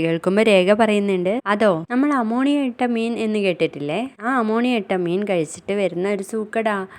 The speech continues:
ഈ പ്ലാസ്റ്റിക് അമോണിയ, അല്ലേ ഗീതു?" എന്ന് ചോദിക്കുമ്പോൾ ഗീതു അന്തം വിട്ട് നിൽക്കുക ട്ടോ. "ഇതിനെ പറ്റി പറയാൻ കാഞ്ചനയ്ക്കേ പറ്റൂ" എന്ന് പറഞ്ഞിട്ട് കാഞ്ചനയ്ക്ക് ഉന്തി തള്ളി വിടാൻ ട്ടോ ഗീതു. അപ്പോൾ ഗീ-, ആ, കാഞ്ചന എന്തൊക്കെയൊക്കെയോ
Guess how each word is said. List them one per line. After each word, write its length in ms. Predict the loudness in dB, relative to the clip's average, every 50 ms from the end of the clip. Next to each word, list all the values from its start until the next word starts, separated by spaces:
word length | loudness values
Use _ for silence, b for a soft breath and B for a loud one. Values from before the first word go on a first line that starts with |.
| B -20
ഈ 40 | -16 -8 -4
പ്ലാസ്റ്റിക് 500 | -2 -2 -2 -2 -4 -6 -8 -6 -4 -4
അമോണിയ, 420 | -4 -2 -2 -4 -4 -4 -6 -6 -8 -8
അല്ലേ 160 | -6 -6 -6 -4 -4
ഗീതു?" 300 | -4 -6 -6 -4 -4 -4 -2 -2
എന്ന് 140 | -2 -4 -4 -4
ചോദിക്കുമ്പോൾ 380 | -4 -4 -4 -4 -6 -6 -4 -4
ഗീതു 240 | -2 -4 -2 -4 -4 -4
അന്തം 220 | -4 -2 -2 -2 -2
വിട്ട് 160 | -2 -4 -4 -4 -6
നിൽക്കുക 240 | -4 -6 -6 -6 -6 -6
ട്ടോ. 100 | -8 -8 -8 -12 -16
"ഇതിനെ 200 | -8 -6 -4 -2 -2
പറ്റി 200 | -4 -4 -6 -4 -2 -4
പറയാൻ 340 | -2 -2 -4 -6 -6 -6 -8 -8 -12 _ _ _ -20 _ -20 -12 -8
കാഞ്ചനയ്ക്കേ 800 | -6 -4 -4 -4 -4 -4 -4 -6 -6 -6 -6 -6 -6 -4 -6 -6 -2 -2
പറ്റൂ" 300 | -4 -4 -4 _ -4 -2 -2 -2
എന്ന് 140 | -4 -4 -4 -6
പറഞ്ഞിട്ട് 320 | -6 -6 -10 -12 -12 -14
കാഞ്ചനയ്ക്ക് 420 | -10 -8 -8 -8 -8 -6 -6 -6 -4 -4
ഉന്തി 220 | -4 -4 -4 -4 -4 -4
തള്ളി 180 | -2 -2 -2 -2 -2
വിടാൻ 240 | -2 -4 -4 -4 -4 -4
ട്ടോ 80 | -4 -6 -6 -4
ഗീതു. 280 | -6 -6 -4 -2 -4 -4 -4 -8 -16 _ -16
അപ്പോൾ 160 | -12 -12 -10 -8
ഗീ-, 280 | -6 -4 -4 -4 -4 -4 -4 -4
ആ, 40 | -6 -6 -6 -8 -6 -8
കാഞ്ചന 340 | -8 -8 -6 -6 -6 -4 -4 -4
എന്തൊക്കെയൊക്കെയോ 460 | -4 -6 -8 -8 -12 -12 -6 -6 -4